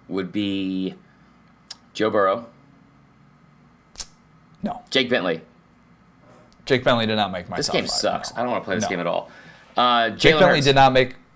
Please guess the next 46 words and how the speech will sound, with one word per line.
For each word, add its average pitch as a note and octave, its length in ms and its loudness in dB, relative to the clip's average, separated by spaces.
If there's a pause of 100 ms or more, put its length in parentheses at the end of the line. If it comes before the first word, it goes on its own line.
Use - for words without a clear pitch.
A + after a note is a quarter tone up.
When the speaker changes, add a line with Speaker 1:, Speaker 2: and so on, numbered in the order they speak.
(280)
Speaker 2:
mm, A2 600 -2
Speaker 1:
Let G3+ 100 2
me B3+ 60 2
start B3 200 2
at F#3+ 60 -4
the F3 60 -4
Speaker 2:
no. E3+ 60 -8
Speaker 1:
top. D#3+ 380 2
This D3+ 160 -6
is, D3 160 -6
I - 80 -2
don't F#3 220 -4
wanna E3+ 140 -2
go D3+ 120 -2
five B2 280 -2
to A#2+ 60 -4
one. A2+ 220 0
It's D3 100 -6
not E3 140 -2
New A#2 140 0
Year's A#2 300 0
Eve. B2 300 -4 (600)
Speaker 2:
You're C3+ 80 -2
gonna C3+ 80 4
start C3+ 200 6
at B2 60 4
fourteen C#3 600 0
and B2 120 0
work B2 180 4
your C3+ 100 2
way B2+ 120 6
down? B2 160 4
Speaker 1:
No, A3+ 60 6
I'm A3+ 120 4
gonna E3 100 0
start F3 200 2
at C3 80 -2
number E3+ 260 0
one. B2 460 0 (160)
Speaker 2:
Oh, A#2 200 8
okay. A#2 200 0
Start D3 200 4
at C#3+ 40 0
number C#3+ 140 -2
one C#3 160 2
then. E2+ 100 -8